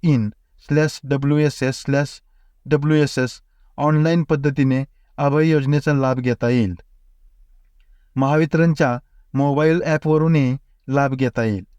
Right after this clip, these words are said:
वीज ग्राहक एकोणीस बारा किंवा अठरा डबल झिरो दोन तीन तीन तीन चार तीन पाच किंवा अठरा डबल झिरो दोन एक दोन तीन चार तीन पाच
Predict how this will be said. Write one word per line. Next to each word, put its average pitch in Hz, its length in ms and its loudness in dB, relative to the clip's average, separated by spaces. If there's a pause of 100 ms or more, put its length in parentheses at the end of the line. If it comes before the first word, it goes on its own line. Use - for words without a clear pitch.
(280)
वीज 160 220 0
ग्राहक 160 460 0 (440)
एकोणीस 170 440 2
बारा 143 380 0 (380)
किंवा 147 380 2 (400)
अठरा 170 380 0
डबल 147 280 2
झिरो 127 340 -2 (340)
दोन 160 340 2
तीन 143 400 0 (340)
तीन 170 320 2
तीन 139 240 2 (380)
चार 165 240 0 (120)
तीन 151 280 2
पाच 127 360 -2 (240)
किंवा 143 360 0 (360)
अठरा 151 460 -2 (340)
डबल 151 320 0
झिरो 139 340 0 (300)
दोन 147 420 2
एक 139 180 0 (380)
दोन 156 320 2
तीन 139 320 0 (420)
चार 165 180 2 (120)
तीन 156 160 4
पाच 135 440 -4